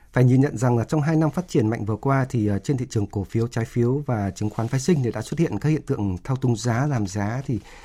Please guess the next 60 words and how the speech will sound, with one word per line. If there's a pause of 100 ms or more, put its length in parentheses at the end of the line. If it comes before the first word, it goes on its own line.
(160)
có
thể
nói
là
ngày
càng
tinh
vi
hơn, (340)
có
thể
nói
là (140)
quen
thuộc
hơn. (360)
Và
việc
thực
hiện
nghĩa
vụ
công
bố
thông
tin
của
một
số
doanh
nghiệp (180)
đại
chúng
và
công
ty
niêm
yết
nhà
đầu
tư
thì
còn
chưa
được
đảm
bảo. (420)
Nhưng
cũng
có
nhiều
lo
ngại
về
việc
xử
lý
các
doanh
nghiệp